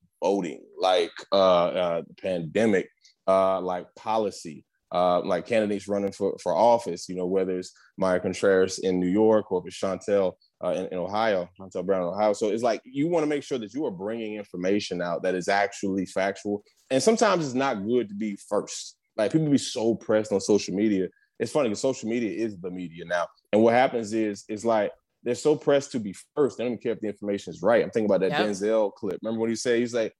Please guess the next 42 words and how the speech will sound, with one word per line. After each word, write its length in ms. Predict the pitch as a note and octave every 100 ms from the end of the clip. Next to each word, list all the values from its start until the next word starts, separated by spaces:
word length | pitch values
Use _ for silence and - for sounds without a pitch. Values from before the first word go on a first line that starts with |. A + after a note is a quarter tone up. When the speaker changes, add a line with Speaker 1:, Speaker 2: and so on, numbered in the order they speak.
| -
Speaker 1:
"Who 80 | D3
cares 280 | E3+ E3 A#2+
if 60 |
it's 80 | G#2
right? 160 | A2 F2+
Just 100 | -
put 120 | C#3+
it 40 |
out 120 | C3
there. 80 | G2+
Get 140 | G#2+ C3+
out 100 | -
there 120 | A2+ A#2
first. 280 | - A#2+ -
You 60 | A2
know, 100 | A2
who 80 | A#2
cares 240 | C#3 B2+
if 60 | G2
it 20 |
destroys?" 420 | G2 C#3+ B2 F#2+ - _ _
And 140 | A#2+ B2
it's 120 | B2
like, 280 | B2+ A2+ G#2
no, 380 | F3+ C3+ F2+ -
is 180 | C3+ B2+
it 80 | B2
accurate? 440 | F3+ - - - -
I-, 140 | A#2+
are, 180 | B2 B2+
are 180 | B2 B2+
you, 280 | A#2+ A#2+ A2
are 120 | A#2
you 160 | A2+
right? 280 | A#2 E3 G#2+ - _
That's 140 | D3 -
why 160 | D3
I 40 | D3
don't, 240 | C#3 B2
like, 180 | B2+ A2+
really 240 | A#2 A#2+ G#2+ -
post 460 | C3 B2 - -